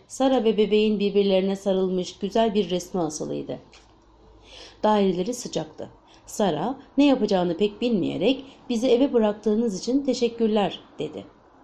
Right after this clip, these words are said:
Ben de bunun hiç sorun olmadığını söyledim.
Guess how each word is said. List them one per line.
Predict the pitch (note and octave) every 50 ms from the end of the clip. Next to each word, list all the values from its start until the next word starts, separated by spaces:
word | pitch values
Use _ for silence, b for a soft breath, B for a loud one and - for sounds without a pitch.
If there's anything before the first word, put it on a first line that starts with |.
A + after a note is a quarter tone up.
| B B B B B B -
Ben | C4 D#4+ E4+ D#4+
de | D4+ D4
bunun | A#3 C4 C4+ D4 C#4+ B3+
hiç | C4+ C4+ C#4
sorun | - - C4 B3+ A#3+ B3+ B3
olmadığını | - A#3 A#3 A3+ G#3+ F#3+ E3+ E3+ D#3 D#3+ D#3 C#3
söyledim. | - - D#3 D3 C#3 C3+ C3+ - C#3 C3+